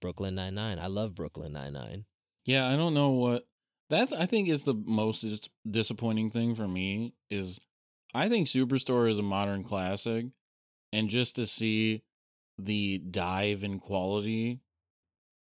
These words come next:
Speaker 2: from that show to this show, considering it does have, and I'm sure there were more writers involved in Superstore, which
Speaker 1: Sure.
Speaker 2: is,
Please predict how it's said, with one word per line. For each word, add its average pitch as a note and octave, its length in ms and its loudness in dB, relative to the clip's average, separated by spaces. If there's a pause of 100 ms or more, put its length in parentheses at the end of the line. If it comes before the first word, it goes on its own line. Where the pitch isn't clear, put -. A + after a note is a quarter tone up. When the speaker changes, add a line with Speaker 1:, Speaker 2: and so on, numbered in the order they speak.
(200)
Speaker 2:
from G2 480 -4
that F#2+ 320 -4
show G#2 300 -2
to G2+ 180 -4
this F#2+ 220 -2
show, A2 360 -2
considering G2+ 640 -2
it F2 140 -6
does F#2 260 -4
have, G2 400 -4 (400)
and A#3 80 0
I'm B3+ 120 2
sure F#3 220 4
there D3 160 6
were B2+ 60 6
more A2+ 300 6
writers F#2+ 580 2
involved F2 680 -2 (560)
in E2+ 400 -4 (520)
Superstore, F2+ 920 -2 (440)
which B2 200 0
Speaker 1:
Sure. B2+ 100 0
Speaker 2:
is, G#2 160 -2